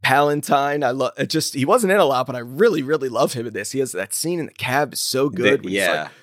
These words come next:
Speaker 1: talking to him. Yeah, it's really good. Of course, Jodie Foster as Iris.
Speaker 2: Oh, man.
Speaker 1: Oh, a young Jodie Foster completely stealing every scene she's in, going toe to toe with Robert De Niro. Harvey Keitel as Iris's
Speaker 2: <laughs>
Speaker 1: pimp sport.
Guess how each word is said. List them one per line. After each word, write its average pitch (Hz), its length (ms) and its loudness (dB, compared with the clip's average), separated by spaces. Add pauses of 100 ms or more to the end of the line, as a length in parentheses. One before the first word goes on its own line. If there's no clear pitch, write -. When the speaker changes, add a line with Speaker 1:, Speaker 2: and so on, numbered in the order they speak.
(100)
Speaker 1:
talking 127 380 0
to 135 100 2
him. 139 160 -2
Yeah, 131 240 -4
it's - 220 -10
really 123 180 -6
good. 131 260 0
Of - 280 -20
course, 139 520 2 (300)
Jodie 139 300 4
Foster 120 600 0 (220)
as 113 180 -4 (120)
Iris. 117 600 -2
Speaker 2:
Oh, 123 260 4
man. 123 400 2
Speaker 1:
Oh, 107 40 -4
a 127 80 -4
young 131 640 0
Jodie 127 360 0
Foster 123 440 0
completely 113 520 -6
stealing 131 760 -2 (100)
every 135 300 -2
scene 127 340 -6
she's 101 260 -8
in, 87 160 -6
going 127 260 -4
toe 151 300 -6
to 139 80 -8
toe 135 260 -2
with 117 140 -4
Robert 104 340 0
De 98 80 -12
Niro. 107 320 -4 (440)
Harvey 131 320 2
Keitel 127 680 0
as 110 260 -8 (340)
Iris's 127 540 2
Speaker 2:
<laughs> - 80 -20
Speaker 1:
pimp 127 340 -2
sport. 139 480 2